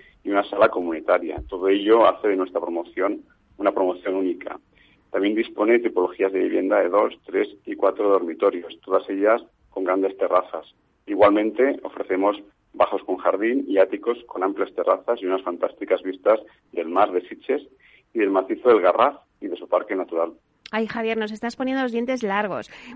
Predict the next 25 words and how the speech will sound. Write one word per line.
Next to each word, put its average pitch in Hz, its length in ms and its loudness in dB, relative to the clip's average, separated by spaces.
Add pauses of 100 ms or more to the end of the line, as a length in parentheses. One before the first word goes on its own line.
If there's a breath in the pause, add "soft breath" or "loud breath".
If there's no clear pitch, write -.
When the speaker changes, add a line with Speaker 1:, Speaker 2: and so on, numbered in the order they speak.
Speaker 2:
Pero 233 180 2
¿y 233 80 0
si 339 120 0
hablamos 320 400 0
de, 254 400 2
del 226 220 0
diseño? 165 640 -4
¿Cómo 294 220 2
son 330 340 -2
las 269 180 0
viviendas 240 580 -2
de 214 120 -2
Nisar? 196 420 -4
¿Qué 294 140 -2
va 359 80 2
a - 20 0
encontrar 185 520 -2
el 190 120 -6
cliente? 170 680 -6 (1600 soft breath)
Speaker 1:
Pues 113 240 4
mira, 117 180 4
primero 117 300 4
de - 40 -4
todo 113 140 6
destacar 123 640 6